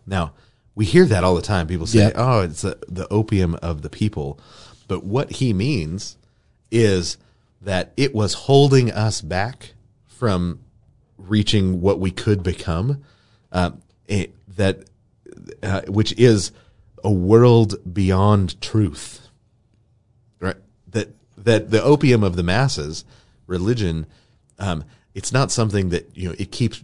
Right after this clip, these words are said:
Speaker 1: that it kept them numb to control them, which is
Speaker 2: Right.
Speaker 1: what we tend to think.
Speaker 2: Right,
Speaker 1: We're
Speaker 2: right.
Speaker 1: like, "What? But religion makes people great citizens." And we're like, "Well, that's not what he's talking about."
Speaker 2: Mm.
Speaker 1: It's, it's, it's the opium of the masses that keeps us from moving to a world beyond truth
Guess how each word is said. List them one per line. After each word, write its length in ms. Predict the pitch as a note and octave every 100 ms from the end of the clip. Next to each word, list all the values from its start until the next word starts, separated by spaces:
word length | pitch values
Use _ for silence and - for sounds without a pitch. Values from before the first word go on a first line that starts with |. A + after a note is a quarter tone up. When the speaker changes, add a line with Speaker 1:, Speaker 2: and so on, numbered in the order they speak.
| -
Speaker 1:
that 240 | F#2 -
it 280 | - F#2 -
kept 280 | - A2 -
them 220 | F#2+ E2+
numb 300 | F2 F#2 F2+ E2
to 160 | G2+
control 600 | F2 D#2+ D#2 - F#2+ F2+
them, 340 | D2+ B1+ - - -
which 140 | A2
is 80 | B2
Speaker 2:
Right. 100 | A2+
Speaker 1:
what 120 | A#2+
we 240 | G#2 G2+
tend 260 | G#2+ A#2 A#2
to 60 | E2
think. 320 | - F2+ A2+
Speaker 2:
Right, 220 | A#2 G2
Speaker 1:
We're 140 | G#2 G#2
Speaker 2:
right. 80 | A2
Speaker 1:
like, 140 | G#2
"What? 280 | A#2 D3+ - _ _ _ _ _
But 180 | C3 G#2
religion 440 | A#2+ C3+ C#3 C#3
makes 220 | C3 B2+ -
people 300 | - C#3+ C#3+
great 300 | A#2+ D3+ -
citizens." 680 | - E2 - D2+ A#1 D2
And 200 | F#2+ A#1 - - - _
we're 80 | G#2+
like, 120 | F#2 -
"Well, 100 | F#2+
that's 200 | B2+ -
not 140 | D#2+
what 100 | D2
he's 120 | C#2+
talking 320 | - A2 - -
about." 160 | _ - _ -
Speaker 2:
Mm. 380 | A2+ G#2 G2 G2
Speaker 1:
It's, 140 | F2 -
it's, 220 | G2+ - - -
it's 200 | A2 G#2+
the 160 | F#2 F2
opium 400 | B2+ - G#2 F2
of 140 | D#2
the 80 | D#2
masses 460 | E2 A2+ A2 D#2
that 180 | D2+ D#2
keeps 380 | - C3 B2+ -
us 160 | F#2 -
from 260 | F#2 E2
moving 380 | F2+ A2+ G2+ F2+
to 160 | - E2
a 60 |
world 520 | D#2+ F#2 F#2 E2+ D#2+
beyond 440 | E2+ E2+ D#2+ F2+ E2+
truth 420 | - G2 F2 -